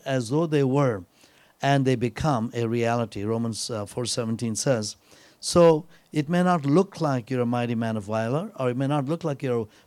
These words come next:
mighty woman of valor. It may not look like the Lord is with you, yet the word of the Lord is,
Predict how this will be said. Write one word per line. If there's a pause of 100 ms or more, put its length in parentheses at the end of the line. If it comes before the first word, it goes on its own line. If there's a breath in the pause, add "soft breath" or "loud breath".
mighty
woman
of
valor. (160)
It
may
not
look
like
the
Lord
is
with
you, (340 soft breath)
yet
the
word
of
the
Lord
is,